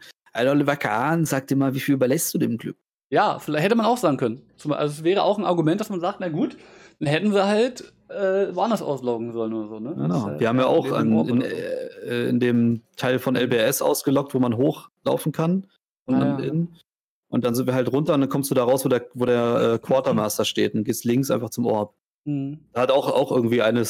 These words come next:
Speaker 1: eine Salty-Gilde probiert, uns zu wipen natürlich, ne?
Speaker 2: <laughs>
Speaker 1: Weil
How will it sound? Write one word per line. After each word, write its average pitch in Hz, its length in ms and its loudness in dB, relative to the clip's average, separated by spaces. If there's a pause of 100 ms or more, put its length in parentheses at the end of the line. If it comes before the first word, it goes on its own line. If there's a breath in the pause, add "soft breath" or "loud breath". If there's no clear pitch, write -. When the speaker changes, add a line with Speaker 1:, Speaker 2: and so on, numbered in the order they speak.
(160)
Speaker 1:
eine 123 180 2
Salty-Gilde 139 600 0
probiert, 135 320 0
uns 120 160 -4
zu 120 120 0
wipen 135 280 0
natürlich, 185 420 0
ne? 165 240 2
Speaker 2:
<laughs> - 460 -4
Speaker 1:
Weil 107 480 0